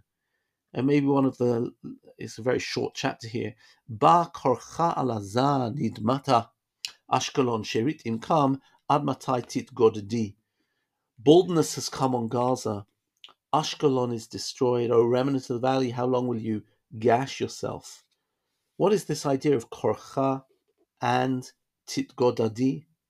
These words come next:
This is actually a verse that we know from Sefer Devarim, where it says, to, we're told in chapter fourteen, "Banim atem Lashem Elokechem," "You are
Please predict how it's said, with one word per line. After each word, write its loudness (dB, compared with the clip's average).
This -4
is -2
actually -2
a 2
verse 0
that -10
we -2
know 2
from -2
Sefer 2
Devarim, 0
where 4
it -6
says, 0
to, -6
we're 4
told 2
in -6
chapter -8
fourteen, -2
"Banim 6
atem 2
Lashem 0
Elokechem," -2
"You 0
are 0